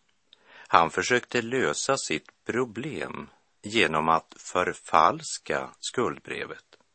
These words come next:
Och hans budskap blev populärt bland hans vänner, som också var tyngda av skuld. Många människor idag vill inte böja sig för Guds ord,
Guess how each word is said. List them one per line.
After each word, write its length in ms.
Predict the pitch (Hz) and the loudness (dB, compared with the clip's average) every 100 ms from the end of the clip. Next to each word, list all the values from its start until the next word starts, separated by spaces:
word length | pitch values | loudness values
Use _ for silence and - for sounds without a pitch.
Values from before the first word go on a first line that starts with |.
| _ _ _ _ _ _ _ | _ _ _ _ _ _ _
Och 340 | - - - 104 | -20 -4 4 8
hans 360 | 90 85 - | 8 6 -2
budskap 640 | 135 98 71 - 80 82 - | -4 -4 -6 0 2 2 2
blev 260 | 90 78 | 0 0
populärt 840 | - 80 76 76 76 139 76 - - | -2 -6 -2 -2 0 2 0 -2 0
bland 320 | 78 73 73 | 2 2 2
hans 340 | 73 69 - | -2 -2 -6
vänner, 640 | 71 92 73 101 123 - _ _ _ _ _ | -6 -4 -4 -8 -12 -14 _ _ _ _ _
som 420 | - - 76 67 - | -8 -2 -2 -2 -2
också 600 | 120 - - - - 170 | -2 -2 -8 -8 0 2
var 200 | 90 78 | 4 2
tyngda 600 | - - 113 76 69 71 | 0 -4 -4 -4 -6 -4
av 200 | - 87 | -2 -4
skuld. 600 | 82 - 87 80 - _ - _ _ _ _ _ _ _ _ _ - _ _ - | -6 -10 -10 -10 -14 _ -20 _ _ _ _ _ _ _ _ _ -20 _ _ 2
Många 520 | 147 156 107 113 117 | 6 6 8 8 8
människor 640 | 113 139 104 76 76 82 85 | 4 -2 -2 -2 -2 -2 -2
idag 680 | 107 82 76 76 67 73 78 | -6 -2 -2 0 -4 -8 -10
vill 360 | 92 104 76 - | -4 -2 -2 -6
inte 360 | 110 98 76 | -8 -6 -6
böja 580 | 73 123 120 80 117 131 | -4 -4 -2 -4 -6 -6
sig 240 | - 78 | -2 -4
för 160 | - 92 | -4 -6
Guds 440 | 85 101 113 - | -4 -4 -4 -12
ord, 400 | 143 123 82 76 | -10 -10 -14 -20